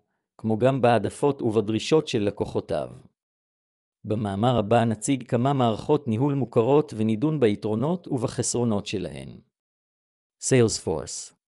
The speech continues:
מערכת ניהול לקוחות פופולרית אחת היא סיילספורס, שהיא פלטפורמה מבוססת ענן המציעה מגוון רחב של תכונות לניהול קשרי לקוחות.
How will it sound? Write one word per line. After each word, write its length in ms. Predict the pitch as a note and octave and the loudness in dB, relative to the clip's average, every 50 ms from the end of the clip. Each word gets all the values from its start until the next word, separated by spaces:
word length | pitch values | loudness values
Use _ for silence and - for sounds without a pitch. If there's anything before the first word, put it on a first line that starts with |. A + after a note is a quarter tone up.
| _ _ _ _ _ _ _ _ _ _ _ _ _ _ _ | _ _ _ _ _ _ _ _ _ _ _ _ _ _ _
מערכת 520 | - A2 A2+ A2+ C#3 F#3+ - - G#2 - - | -4 -2 0 2 2 2 2 0 -2 -2 -2
ניהול 360 | G2+ G2+ G2+ C3 C#3+ A#2+ A2 | -2 -2 2 2 2 2 2
לקוחות 420 | G#2 - - - - D3 D3+ D3+ - | 0 0 -2 -2 2 2 2 2 0
פופולרית 600 | - G#2+ - - G#2+ G#2 A#2 C#3 C3+ D3 D3+ - G#2 | -4 -6 -2 0 2 4 4 4 4 2 0 -2 -2
אחת 240 | - - C3+ B2+ | -2 -2 -2 -2
היא 80 | B2+ A2 | -2 -4
סיילספורס, 920 | - - D3 C#3 B2 A2+ G2 - - - D#2 C#2 C2 - - - - - _ _ _ _ _ _ _ | -2 0 2 2 2 2 0 -2 -8 -8 -8 -8 -8 -10 -12 -14 -16 -16 _ _ _ _ _ _ _
שהיא 220 | - - G2+ G#2 G2+ | -8 -6 -6 -6 -2
פלטפורמה 600 | - A2+ G#2 - - - - C3 C#3 C3+ C3 C#3 | 0 0 0 0 0 -2 0 0 2 2 0 2
מבוססת 680 | B2+ A#2 G#2+ - G2+ G2+ - - D3+ C#3+ - C#3+ B2 - | 2 0 0 0 -2 -4 0 0 0 0 0 -2 -4 -4
ענן 300 | G#2+ G#2 A#2+ C3 C#3+ C3+ | -2 -2 0 0 0 0
המציעה 440 | B2+ A#2 G#2 - - A#2+ A#2+ B2 C#3+ | 0 0 0 -2 -2 0 0 0 0
מגוון 440 | C#3 A#2+ G#2+ A2 G#2+ C3 C#3 C#3 C3 | 0 -2 -2 -2 0 0 0 0 0
רחב 340 | G#2+ - - - B2 A#2+ | -2 -2 2 2 2 2
של 200 | - - A2+ G2+ | 2 0 -2 -2
תכונות 460 | F#2+ - - - A#2+ A#2 C3+ C#3 - - | -4 -4 -4 -2 0 0 0 0 0 0
לניהול 460 | A#2 A2 A#2 A2 G#2+ C3 D3+ D3+ C3 | 0 2 2 2 2 2 0 0 -2
קשרי 400 | - - G#2+ - - B2 B2 A2 | -4 -6 -8 -4 -2 0 0 2
לקוחות. 800 | G#2+ G#2 - - - - - D2 B1 A#1+ - _ - - _ | 2 0 -2 -4 -6 -6 -6 -8 -8 -8 -10 _ -20 -20 _